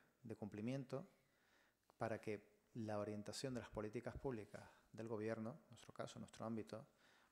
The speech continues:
pueda someterse a una evaluación, evaluación cuantitativa, como también comentaba antes el, el director del istac.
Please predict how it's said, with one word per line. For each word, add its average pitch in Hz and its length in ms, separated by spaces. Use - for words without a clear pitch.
pueda 123 600
someterse 117 760
a 120 80
una 120 280
evaluación, 101 520
evaluación 101 300
cuantitativa, 113 600
como 101 680
también 107 300
comentaba 104 440
antes 107 380
el, - 300
el 117 60
director 104 300
del 95 100
istac. - 400